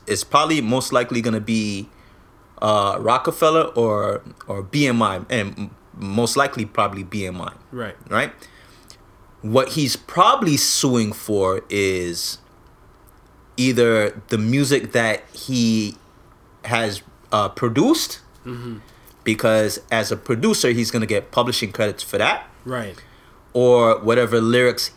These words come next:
Speaker 1: he has written, 'cause as a writer, he's gonna get publishing credits for that.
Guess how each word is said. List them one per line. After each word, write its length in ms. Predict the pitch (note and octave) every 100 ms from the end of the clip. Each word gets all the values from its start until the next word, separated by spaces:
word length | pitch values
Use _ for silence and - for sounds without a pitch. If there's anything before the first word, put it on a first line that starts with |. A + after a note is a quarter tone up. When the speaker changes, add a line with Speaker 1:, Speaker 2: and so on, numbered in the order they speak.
| -
Speaker 1:
he 240 | - B2+
has 480 | A#2 A2 G#2+ G2 - - - - -
written, 340 | F3 - F2+
'cause 320 | - - G2 -
as 280 | G#2 G2
a 80 | F#2
writer, 460 | F2+ F3 D3+ G#2 G2+ - -
he's 120 | G#2+
gonna 180 | - G2+
get 220 | G2+ F#2+
publishing 460 | - F#2+ F#2+ F#2 F2
credits 420 | - F#2 F2 - -
for 220 | - F#2+
that. 200 | G2 -